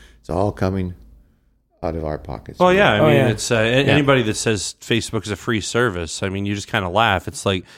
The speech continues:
Speaker 2: you're the product if something's
Speaker 3: Yeah.
Speaker 2: free.
Speaker 3: I think you're
Speaker 2: You
Speaker 3: worth
Speaker 2: know?
Speaker 3: about eleven bucks or something. That was a, there was a doc done on that on Facebook that the average,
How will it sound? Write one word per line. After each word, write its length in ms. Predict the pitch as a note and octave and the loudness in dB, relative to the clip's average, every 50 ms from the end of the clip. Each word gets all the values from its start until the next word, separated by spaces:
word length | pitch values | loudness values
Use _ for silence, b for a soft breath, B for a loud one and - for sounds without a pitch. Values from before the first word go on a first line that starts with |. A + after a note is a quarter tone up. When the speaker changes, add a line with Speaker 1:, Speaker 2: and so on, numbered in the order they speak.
| B B | B B
Speaker 2:
you're 140 | A2+ D#3 | 2 2
the 80 | D#3 - | 2 2
product 480 | - - C#3 D3 C#3+ A2 F#2 F2 - - | 0 2 4 4 6 4 2 0 -2 -6
if 120 | F2+ - | -8 -4
something's 380 | - - A2+ G2+ G#2+ A#2 A2+ G#2+ | -2 -2 -2 0 -2 -4 -4 -2
Speaker 3:
Yeah. 40 | |
Speaker 2:
free. 340 | G#2+ B2 A2 F#2 E2+ - - _ B B | 0 0 0 0 -2 -6 -12 _ B B
Speaker 3:
I 20 | |
think 220 | C#3+ D#3 E3 D3+ | 0 2 4 4
you're 100 | E3+ E3 | 4 4
Speaker 2:
You 60 | D3+ C#3 | 6 6
Speaker 3:
worth 160 | D3 D3+ - | 6 4 4
Speaker 2:
know? 80 | A2 | 4
Speaker 3:
about 200 | B2 C3+ C#3 C3 | 4 4 4 4
eleven 420 | B2 A#2 A#2 B2 C3 B2+ C3+ B2 A2+ | 4 2 4 2 2 2 0 0 0
bucks 300 | G#2+ A2+ C3 - - - | 2 0 0 0 -4 -8
or 60 | C3+ | -6
something. 440 | - - C3+ C3 B2 C3+ C3 C3 C3 | -4 -4 -4 -4 -2 -4 -2 -2 0
That 100 | B2 A#2+ | 0 2
was 200 | A#2+ B2 A2 A2 | 0 0 0 2
a, 360 | A#2 A#2 A2+ A2+ A2+ A2+ A2 | 2 2 2 2 2 0 0
there 160 | A2 A2+ A2+ | 0 0 0
was 160 | A2+ A2+ G#2 | 0 0 0
a 280 | A2 A2+ A2 A2 G#2+ G#2+ | -2 -2 0 0 -2 -2
doc 440 | G2+ G2 G#2+ G#2+ G#2+ G#2+ - - - | -4 -4 -4 -2 -2 -4 -6 -6 -6
done 180 | A2+ A2 G#2 | -6 -4 -4
on 220 | G#2 G#2 G#2 G#2 G#2 | -4 -4 -4 -4 -4
that 180 | G#2 G#2 G2+ | -4 -4 -4
on 160 | G2+ G#2 G#2 G2 | -4 -4 -6 -6
Facebook 560 | - - A2 G#2+ - - - A2 G#2 - _ | -6 -8 -8 -8 -8 -8 -8 -8 -8 -6 _
that 300 | A#2 G#2+ G#2 G#2 G2 - | -4 -2 -2 -2 -2 -4
the 180 | G#2 G#2 - | -8 -8 -8
average, 640 | - A#2 A#2 A#2+ B2 B2 C3+ C3 B2+ A#2+ A2 - | -4 0 0 0 2 2 2 2 2 0 -2 -10